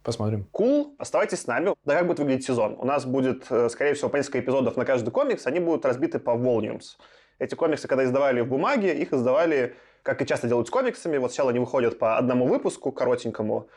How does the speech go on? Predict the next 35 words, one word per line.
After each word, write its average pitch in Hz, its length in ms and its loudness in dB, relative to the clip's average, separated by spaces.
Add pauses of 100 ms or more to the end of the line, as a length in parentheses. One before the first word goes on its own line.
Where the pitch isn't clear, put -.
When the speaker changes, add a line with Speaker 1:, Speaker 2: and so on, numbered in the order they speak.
(140)
Speaker 2:
а - 80 -4
потом 175 280 0
по 135 100 0
шесть, - 480 -2 (180)
пять, 143 240 0
шесть, 135 280 0
семь 131 140 0
выпусках 190 420 0
их - 180 -4
плюсуют 131 480 0
в - 60 -18
книжечку 226 380 2
такую, 127 480 0 (200)
trade 123 220 0
paperback, 143 540 0 (320)
и - 40 -2
это, - 200 0
её 170 100 2
обычно 165 200 -2
называют 131 260 2
волюмом. 113 640 -2 (160)
Вот 131 220 -2
как 135 180 -2
их 135 120 -4
издавали 240 320 2
по 165 140 -2
волюмам, 170 320 2
мы 143 160 2
так - 140 -2
и 139 40 -2
будем 139 160 0
делать 131 200 2
эпизоды, 165 540 2 (280)
может 139 200 0
быть, 123 260 -2